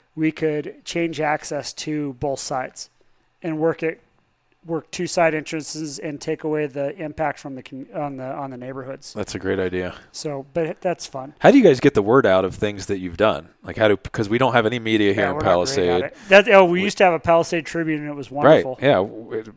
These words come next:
Speaker 2: no more, right?
Speaker 1: Yeah, I mean, I guess you just hope people say nice things.
Speaker 2: And just talk to the water cooler.
Speaker 1: Yeah.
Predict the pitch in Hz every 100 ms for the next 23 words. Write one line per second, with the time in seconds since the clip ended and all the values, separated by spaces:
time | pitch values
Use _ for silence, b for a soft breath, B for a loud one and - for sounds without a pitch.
0 | _ 92 98 156 92 98 127 - 147 143
1 | 147 147 147 139 b b b b _ 180
2 | 147 160 - 147 147 - 147 - 151 -
3 | 160 151 147 - 147 165 - - _ _
4 | _ _ _ 101 90 85 101 87 - 104
5 | 95 98 92 92 104 92 90 - 196 160
6 | 127